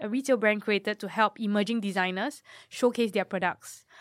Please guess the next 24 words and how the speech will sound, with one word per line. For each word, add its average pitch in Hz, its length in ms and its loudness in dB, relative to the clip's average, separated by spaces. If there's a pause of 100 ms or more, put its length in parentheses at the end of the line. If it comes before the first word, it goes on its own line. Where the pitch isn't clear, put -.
(440)
Um, 208 540 -2
one 240 260 4
of 262 120 2
the 247 60 0
things 247 240 -4
that 214 120 4
we 196 80 0
noticed 202 460 -2
with 190 220 -6
emerging 208 420 0
designers 190 520 -2
then 196 300 -2
was 196 240 -4
that, 180 400 -2
um, 190 500 -4
they 233 100 6
were 254 160 2
very 254 200 6
good 240 200 -2
at 202 120 -2
designing 196 520 -2 (140)
and 208 140 -4
their 190 120 -2
craft, - 460 -2